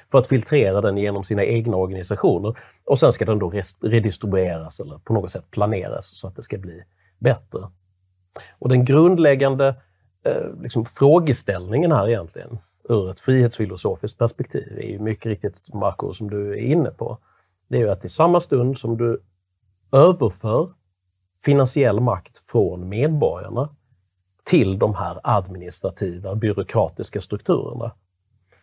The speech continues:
så överför du också självbestämmanderätten från individ till stat. Och, och det finns det ju goda anledningar till att problematisera. Jag menar, i det här landet så lever vi ju i ett förhållande till staten där vi har haft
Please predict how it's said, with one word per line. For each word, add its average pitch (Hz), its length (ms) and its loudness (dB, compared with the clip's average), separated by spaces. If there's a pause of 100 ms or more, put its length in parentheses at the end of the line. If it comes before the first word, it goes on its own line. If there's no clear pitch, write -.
(180)
så - 200 -2
överför 139 480 2
du 98 60 -4
också 110 480 -4 (100)
självbestämmanderätten - 1200 -4
från 107 240 0
individ 101 540 -6
till - 100 -12
stat. - 320 0 (880)
Och, 127 280 2
och 143 100 4 (460)
det 165 100 4
finns 160 280 0
det 160 80 -2
ju 147 60 2
goda 147 340 2
anledningar 90 600 -2
till 95 180 -6
att 90 120 -8 (140)
problematisera. 101 800 -2 (960)
Jag 110 100 2
menar, 113 140 6
i 123 80 6
det 127 80 4
här 123 180 6
landet 117 420 0
så - 140 -18
lever 110 260 2
vi 104 120 -4
ju 104 220 -2 (880)
i - 60 4
ett 127 100 4
förhållande 110 440 6
till 110 100 -6
staten 107 400 2
där 101 100 2
vi 104 100 2
har 104 120 0
haft - 260 -4